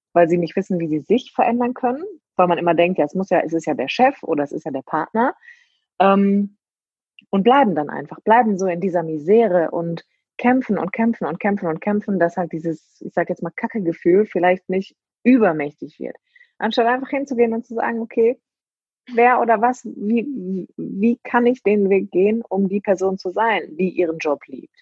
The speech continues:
die in der Partnerschaft glücklich wird?" Das ist halt auch ein Ansatz. Interessant.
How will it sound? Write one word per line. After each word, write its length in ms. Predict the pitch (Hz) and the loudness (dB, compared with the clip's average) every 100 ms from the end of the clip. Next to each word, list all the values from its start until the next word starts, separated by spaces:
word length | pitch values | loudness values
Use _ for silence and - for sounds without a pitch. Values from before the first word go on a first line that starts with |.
| _ _ _ _ _ - | _ _ _ _ _ 0
die 200 | 208 233 | 2 4
in 100 | 196 | 4
der 100 | 185 | 2
Partnerschaft 600 | 180 180 - 156 180 156 | 2 -2 -2 -4 -4 -4
glücklich 420 | - 147 131 131 - | -4 -4 -4 -10 -12
wird?" 200 | - - _ _ _ | -16 -16 _ _ _
Das 180 | 185 196 | 0 2
ist 140 | 202 214 | -2 -2
halt 180 | 196 | 0
auch 160 | - 262 | 2 0
ein 100 | - | -2
Ansatz. 560 | - - - - _ _ _ _ _ _ _ _ _ _ _ _ _ _ _ _ - - _ _ _ _ _ _ _ _ _ - | -10 -12 -14 -18 _ _ _ _ _ _ _ _ _ _ _ _ _ _ _ _ -20 -20 _ _ _ _ _ _ _ _ _ -6
Interessant. 800 | 196 - 190 170 143 214 - | -6 -6 -14 -14 -14 -16 -20